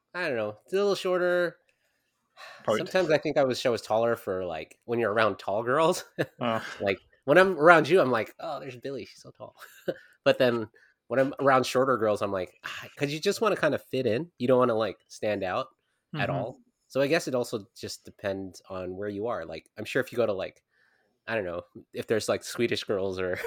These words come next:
Speaker 1: <laughs> Norway, Norwegian girls, those girls are tall, right? Like, they're, I don't know, maybe it's like, like, I guess, like, survival of the fittest. Like, maybe their trees were too tall, so they <laughs> were just slightly taller. I don't know. Or <laughs> maybe they're,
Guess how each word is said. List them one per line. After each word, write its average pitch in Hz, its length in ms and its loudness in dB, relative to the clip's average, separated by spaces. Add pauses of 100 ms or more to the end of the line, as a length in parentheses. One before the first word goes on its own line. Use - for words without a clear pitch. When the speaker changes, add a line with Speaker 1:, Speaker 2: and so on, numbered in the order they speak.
(120)
Speaker 1:
<laughs> - 200 -18
Norway, 110 520 2
Norwegian 113 480 -2
girls, 95 280 -4 (380)
those 240 140 0
girls 269 200 6
are 101 80 -2
tall, 151 500 0
right? 123 220 0
Like, 120 260 -2 (400)
they're, 143 400 0
I 127 120 -4
don't 143 140 -2
know, 110 300 -2 (120)
maybe 120 220 -2
it's 113 140 -6
like, 113 300 -6 (1800)
like, 110 320 -2 (880)
I 120 140 -6
guess, 110 220 -2
like, 107 140 -4
survival 110 380 2
of 113 60 2
the 104 120 -2
fittest. 117 280 0
Like, 101 220 -6
maybe 107 180 0
their 104 120 2
trees 110 360 -4
were 117 100 0
too - 160 -4
tall, 127 280 0
so 107 120 -4
they 98 180 -2
<laughs> - 40 4
were 202 60 6
just 139 280 -2
slightly 139 280 -2
taller. 160 340 8
I 123 60 2
don't 143 140 4
know. 113 120 2
Or 117 220 2 (280)
<laughs> 165 380 2
maybe 160 260 4
they're, 131 240 2